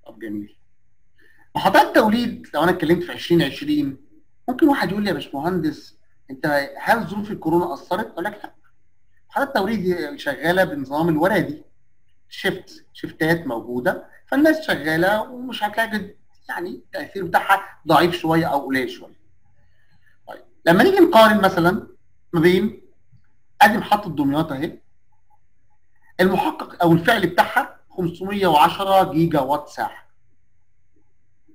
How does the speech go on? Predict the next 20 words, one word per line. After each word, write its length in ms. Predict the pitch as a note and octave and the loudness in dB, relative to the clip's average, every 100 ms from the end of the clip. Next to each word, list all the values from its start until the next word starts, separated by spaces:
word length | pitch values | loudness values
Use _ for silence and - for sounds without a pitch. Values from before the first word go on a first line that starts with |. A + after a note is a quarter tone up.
| - - - - - - - | -20 -20 -20 -20 -20 -16 2
هنلاقي 340 | F#3+ C4 D#4+ | 4 6 6
إن 100 | C4+ | 6
هما 480 | G#3 A3 A3 D4 - - - - - _ - - - - - - - - | 4 4 2 0 -6 -20 -20 -20 -20 _ -20 -20 -20 -20 -20 -20 -20 -2
نيجي 200 | A3+ C#4 | 4 4
نقارنها 400 | B3+ G3+ G#3+ G3+ | 4 4 4 4
بين 260 | E3+ F#3 F#3+ | 4 4 2
المستهدف. 800 | F#3+ D3+ D#3 D3+ E3+ C#3+ - - - _ _ _ - _ - - | -2 0 0 0 -2 -2 -4 -18 -20 _ _ _ -20 _ -20 -14
آه، 440 | G#2+ G#2 G#2 - - - - - - | -10 -10 -14 -18 -20 -20 -20 -14 0
الوقت 340 | E3+ B3 A#3 | 6 6 4
محطة 420 | F#3 - A3+ F3 | -4 0 0 0
دمياط 360 | D#3 D#3 D3+ - | 2 4 4 2
محققة 640 | - - - B3+ B3 G#3+ - - | -8 -8 4 6 6 4 -2 -4
المستهدف؟ 680 | D#3 D3+ G3 G3 F3+ - - - - | -4 -2 -4 -2 -4 -6 -20 -20 -10
أيوه 180 | B2+ B2 | -8 -8
محققة 260 | A#2+ - B2+ | -12 -12 -12
المستهدف. 380 | A#2 - - - - - - _ _ - - | -12 -20 -20 -20 -20 -20 -20 _ _ -20 -20
طيب، 240 | B2 A#2 G#2+ _ _ _ - | -14 -12 -14 _ _ _ -14
محققة 720 | - - - B3 G#3 - - | -8 2 4 6 4 0 -4
المناظر؟ 560 | D#3 D3+ F#3 G3+ G3 - | 2 4 6 4 0 -2
آه. 360 | A#2+ A#2 - | -4 -4 -8